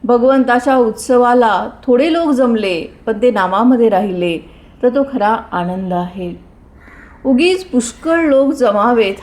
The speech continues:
हा हेतू नसावा. मंदिर हे भगवंताच्या उपासनेचे मुख्य स्थान आहे,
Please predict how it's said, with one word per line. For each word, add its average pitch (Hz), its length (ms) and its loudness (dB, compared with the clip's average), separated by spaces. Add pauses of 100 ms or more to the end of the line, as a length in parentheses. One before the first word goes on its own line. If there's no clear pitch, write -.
हा 262 120 -2
हेतू 269 260 0
नसावा. 175 520 -4 (1080)
मंदिर 233 500 2 (500)
हे 269 100 4
भगवंताच्या 247 680 2
उपासनेचे 233 920 0
मुख्य 254 500 0
स्थान 180 400 -8
आहे, 180 520 -10